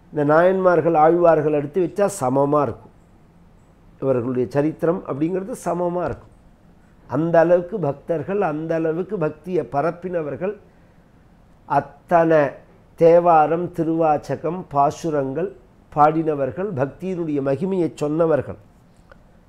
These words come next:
"உற்பன்னா திராவிடே சாகம் விருத்திம் கர்நாடகே ததா."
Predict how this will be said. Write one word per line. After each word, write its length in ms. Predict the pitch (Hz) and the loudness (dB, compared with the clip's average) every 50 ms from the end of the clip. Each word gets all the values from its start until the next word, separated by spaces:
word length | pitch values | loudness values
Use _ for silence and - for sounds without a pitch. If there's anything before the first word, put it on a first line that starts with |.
| _ _ _ _ _ _ _ _ _ _ - _ _ _ _ - _ _ - - _ _ _ _ _ _ - | _ _ _ _ _ _ _ _ _ _ -20 _ _ _ _ -20 _ _ -20 -20 _ _ _ _ _ _ -6
"உற்பன்னா 540 | 156 147 - - 202 185 190 190 196 202 202 180 165 | -6 -6 2 2 2 2 4 4 4 4 4 2 2
திராவிடே 580 | 170 170 - 170 175 180 185 180 190 185 175 | 2 2 4 2 2 2 2 2 0 0 0
சாகம் 420 | 170 180 175 165 156 151 202 208 190 | 2 2 2 2 2 0 -2 -4 -2
விருத்திம் 460 | 165 160 156 147 147 170 196 202 196 | -4 -4 -4 -4 -4 -4 -4 -4 -4
கர்நாடகே 840 | - 156 151 147 180 190 196 190 190 - 190 180 143 165 180 180 180 | -2 -2 -2 0 0 2 2 2 2 2 0 -2 0 2 2 2 2
ததா." 560 | 175 175 147 131 - - 131 131 156 143 | 2 -2 -6 -6 -4 -2 -2 0 0 -2